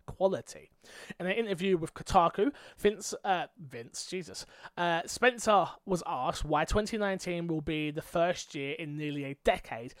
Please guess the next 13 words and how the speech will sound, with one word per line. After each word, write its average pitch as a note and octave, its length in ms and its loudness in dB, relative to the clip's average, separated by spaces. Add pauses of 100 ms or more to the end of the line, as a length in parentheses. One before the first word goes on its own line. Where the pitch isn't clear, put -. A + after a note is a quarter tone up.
(220)
that D#3 120 -2
Microsoft F#3+ 500 0
won't E3 460 2
release E3+ 400 0
a D3+ 80 -8
Forza F3 500 0
game, G#2+ 340 -16 (340)
to F#3 100 4
which G#3 240 4
he G#3 80 0
responded, D3+ 680 -4 (320)
uh, C#3+ 200 -2
quote, D3+ 340 0